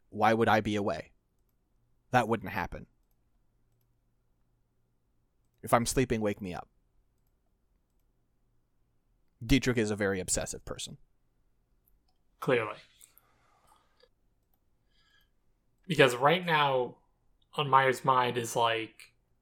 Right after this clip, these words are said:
Speaker 2: okay, there is a, there is not only a threat from below, but clearly a threat from above, and we need to get these people evacuated.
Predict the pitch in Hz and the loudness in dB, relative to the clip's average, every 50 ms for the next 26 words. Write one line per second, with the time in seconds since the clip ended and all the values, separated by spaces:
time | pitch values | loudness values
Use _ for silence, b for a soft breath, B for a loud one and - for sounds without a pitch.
0 | _ _ _ _ _ _ _ _ _ - - 139 - - 131 120 113 120 135 139 | _ _ _ _ _ _ _ _ _ -6 -6 -6 -2 0 0 0 2 4 4 4
1 | 151 151 147 139 135 131 123 117 - - - - - - - 135 127 123 117 113 | 6 6 4 2 2 0 0 -2 -4 -8 -10 -12 -16 -12 -6 -6 -4 -4 -6 -8
2 | 113 113 117 127 135 - _ _ _ _ _ _ _ _ _ _ _ _ _ _ | -10 -14 -16 -16 -16 -18 _ _ _ _ _ _ _ _ _ _ _ _ _ _
3 | _ _ _ _ _ - 156 139 135 135 127 123 127 127 135 143 151 147 147 147 | _ _ _ _ _ 0 4 4 6 4 4 2 0 -4 0 0 0 0 0 -2
4 | 143 135 127 - - - 143 139 143 - - - - 139 127 120 120 117 113 113 | -2 -2 -2 -4 -4 0 2 2 2 0 -8 -6 -4 -4 -4 -2 -4 -6 -8 -10
5 | 110 113 113 - _ _ _ _ _ _ _ _ _ _ _ _ _ _ - 123 | -14 -16 -18 -20 _ _ _ _ _ _ _ _ _ _ _ _ _ _ -2 0
6 | 120 143 180 214 202 156 139 131 123 135 127 127 - - 170 170 170 165 156 143 | 2 4 6 6 6 6 4 2 0 -2 -6 -6 -6 -6 -4 0 0 0 0 0
7 | 139 127 - - - 143 135 156 180 - - 127 120 113 110 - 147 147 139 123 | -2 -4 -4 -6 -6 -4 -4 -4 -6 -10 -12 -10 -10 -10 -10 -4 -2 0 2 2
8 | 117 113 110 110 110 - - - _ _ _ _ _ _ _ _ _ _ _ _ | 0 0 -4 -8 -10 -18 -20 -20 _ _ _ _ _ _ _ _ _ _ _ _
9 | - 170 127 120 120 127 139 139 147 147 139 131 131 131 127 - 131 120 - - | -10 -8 -6 -6 -4 -4 -4 -2 -2 -2 -2 -2 -2 -2 -2 -2 -6 -8 -6 -8
10 | 147 131 - 127 120 113 110 123 120 120 117 - - 120 120 - - - - 101 | -8 -8 -6 -6 -6 -2 4 6 6 4 4 0 -8 -12 -12 -12 -10 -8 -8 -8
11 | 123 | -8